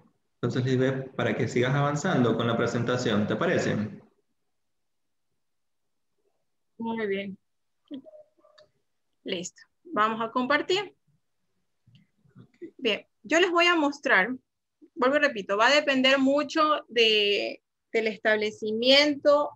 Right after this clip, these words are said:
Speaker 2: o del, de la plataforma virtual o el entorno quizás al que tengamos acceso. En este caso, en la universidad, los docentes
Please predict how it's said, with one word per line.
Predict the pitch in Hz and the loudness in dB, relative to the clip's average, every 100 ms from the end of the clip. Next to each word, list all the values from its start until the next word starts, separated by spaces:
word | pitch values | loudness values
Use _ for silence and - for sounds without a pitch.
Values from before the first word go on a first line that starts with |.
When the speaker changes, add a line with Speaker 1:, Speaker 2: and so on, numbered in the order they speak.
| _ | _
Speaker 2:
o | - 220 | -4 0
del, | 220 208 202 196 185 - _ _ | 2 2 2 0 -2 -8 _ _
de | 196 208 | -4 -2
la | 202 | 0
plataforma | 202 202 196 240 240 | 0 -2 -2 -2 0
virtual | 240 233 - 254 254 262 262 - _ _ _ - | -2 -6 -4 4 6 6 2 -6 _ _ _ 0
o | 220 | 4
el | 220 | 4
entorno | 208 208 190 254 262 | 2 -4 2 4 4
quizás | 233 226 233 | 0 -4 -2
al | 247 247 | -2 -2
que | 220 | -6
tengamos | 208 208 208 214 | -6 -4 -4 -4
acceso. | 240 - 330 311 - 226 _ _ _ _ _ _ _ _ | -8 0 2 2 -2 -18 _ _ _ _ _ _ _ _
En | 240 | 0
este | 285 320 | 0 0
caso, | 311 320 330 | 4 4 4
en | 302 | 0
la | 285 | 0
universidad, | 294 285 277 285 285 269 269 269 - | 2 4 2 2 0 4 4 4 -6
los | - 247 262 277 | -2 4 4 4
docentes | 285 262 277 254 233 233 233 | 0 0 0 0 0 0 -2